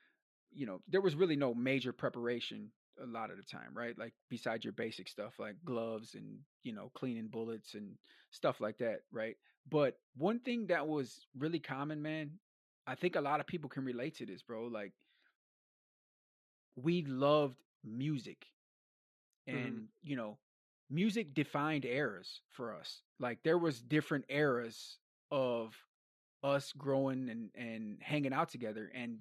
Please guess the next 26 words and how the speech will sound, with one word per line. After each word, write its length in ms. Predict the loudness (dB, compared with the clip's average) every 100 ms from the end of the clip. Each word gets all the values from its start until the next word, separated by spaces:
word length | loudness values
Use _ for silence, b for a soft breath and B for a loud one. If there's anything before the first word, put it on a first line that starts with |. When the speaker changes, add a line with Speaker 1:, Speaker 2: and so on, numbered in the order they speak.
| 4
Speaker 1:
different 440 | 4 6 2 0 -4
kinds 360 | 0 2 2
of 100 | 0
music 440 | -2 -2 -2 -4 -6
define 380 | -6 -4 0
that 100 | 0
era. 320 | 2 2 2 -2 b b _ _ _ _
Yeah, 140 | -4
I, 180 | -2 -4
nobody 380 | 2 4 8 8
ever 140 | 8 6
wants 280 | 2 0
to 120 | -2 -4
blame 760 | -2 0 0 2 2 0 -4 -8 _ _ _ _ -6
music 520 | 0 2 2 2 -2
for, 440 | -4 -2 -2 -6 -8
for 180 | -10
violence 540 | -4 0 0 0 -4 -10
and 80 | -6
stuff 240 | -4 -2
like 180 | -4 -2
that. 240 | -2 -2
Like, 180 | -2 -6
it's 180 | -8 -4
like 220 | -4 -2
a, 180 | -4